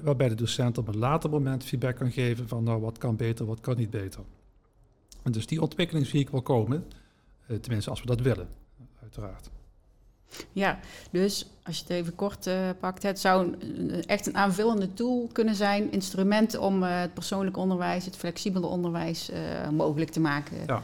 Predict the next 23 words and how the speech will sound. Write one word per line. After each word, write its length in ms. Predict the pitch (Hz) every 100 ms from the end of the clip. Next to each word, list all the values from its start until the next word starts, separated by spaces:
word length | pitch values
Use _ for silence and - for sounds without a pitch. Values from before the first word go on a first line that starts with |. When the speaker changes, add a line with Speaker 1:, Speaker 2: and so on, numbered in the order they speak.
| - - -
Speaker 2:
Nou, 280 | 277 349 208
ik 160 | - 254
heb 160 | 302 254
er 120 | 202
beelden 280 | 214 285 277
bij. 220 | 320 294
Ik 100 | 294
mag 160 | 262 247
het 140 | 247
zo 160 | 247 233
meteen, 420 | 226 247 226 214
eh, 200 | 208 196
als 160 | 208 -
we 60 |
hier, 220 | 220 220
eh, 160 | 196 185
afgesloten 540 | 196 - - 185 175
hebben, 180 | 175 175
ook 120 | 170
zelf 320 | - 254 240 196
nog 120 | 190
eventjes, 460 | 185 190 190 180
eh, 260 | 185 165